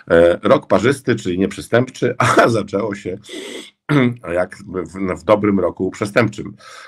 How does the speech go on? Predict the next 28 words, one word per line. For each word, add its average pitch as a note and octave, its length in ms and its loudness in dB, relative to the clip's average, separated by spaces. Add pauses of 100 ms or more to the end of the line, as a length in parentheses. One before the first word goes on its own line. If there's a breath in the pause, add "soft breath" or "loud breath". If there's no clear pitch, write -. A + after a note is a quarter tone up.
(100)
E, E2+ 340 -4
po - 140 -6
prostu G2+ 260 -4
przestępcy G2+ 500 -4
hulają, F#2 440 4
hulają F#2+ 400 2
na E2 100 -4
prawo E2 300 -4
i D2 40 -6
na D#2 120 -4
lewo. A2+ 320 -2 (440 loud breath)
E, F2+ 460 -2
Jarosław D#3+ 300 -4
Kaczyński B2+ 520 -6
wprowadza, G2+ 800 0
e, F#2 160 -4
znaczy F2 200 -6
jest A#2 160 0
w - 40 -20
trakcie B2 340 -4
wprowadzania, F2 600 -6
bo F2+ 100 -6
program F2+ 320 -6
już - 340 -18
ewidentnie E2 560 -12
działa, F#2+ 420 -2
Chaos - 500 0
Plus. - 600 -2